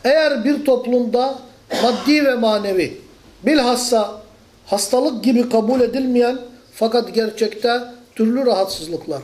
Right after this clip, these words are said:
uyuşturucu iptilasından kumarbazlığına vesairesine varıncaya kadar, fuhuşa, ahlaksızlığa, ailenin çöküşüne, bitmesine varıncaya kadar türlü türlü azaplar varsa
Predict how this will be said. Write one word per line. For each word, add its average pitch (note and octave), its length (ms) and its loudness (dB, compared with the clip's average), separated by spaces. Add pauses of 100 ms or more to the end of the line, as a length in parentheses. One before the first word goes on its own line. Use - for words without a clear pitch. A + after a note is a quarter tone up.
(100)
uyuşturucu A#3+ 640 -2
iptilasından A3 1000 -2 (300)
kumarbazlığına A3 960 0
vesairesine G#3+ 760 0
varıncaya F#3 520 -2
kadar, C3 260 -12 (460)
fuhuşa, B3 480 2
ahlaksızlığa, G#3 1120 -2 (220)
ailenin A#3+ 560 0
çöküşüne, A3 640 -2
bitmesine G#3+ 560 -4
varıncaya E3+ 480 -2
kadar C3+ 280 -12 (380)
türlü C#4+ 320 2
türlü A3+ 280 0
azaplar G#3 540 -2
varsa A#3 480 -2